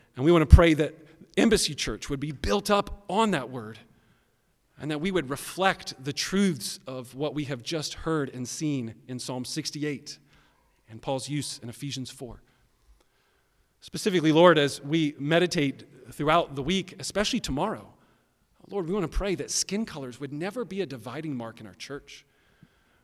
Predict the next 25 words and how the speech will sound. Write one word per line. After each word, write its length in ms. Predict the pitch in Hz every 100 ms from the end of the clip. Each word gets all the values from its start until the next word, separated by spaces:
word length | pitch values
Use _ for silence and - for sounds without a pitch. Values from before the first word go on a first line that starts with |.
| _
that 100 | -
the 80 | -
way 180 | 147 202
people 320 | - 214 156
look 240 | 131 190 175
on 80 |
the 140 | 143 127
outside 520 | 139 190 - 143 120
would 120 | 135
be 200 | 123 147
far 480 | 147 - - 170 240
less 200 | 202 226
significant 540 | - 156 190 - 147 123
than 140 | 147
the 80 | 131
heart 500 | - - 247 - -
that 100 | 147
they 100 | 147
have 300 | 131 160 160
for 100 | -
your 140 | 139 131
word 380 | 120 165 190 127
on 80 |
the 100 | 127
inside. 440 | 151 220 - -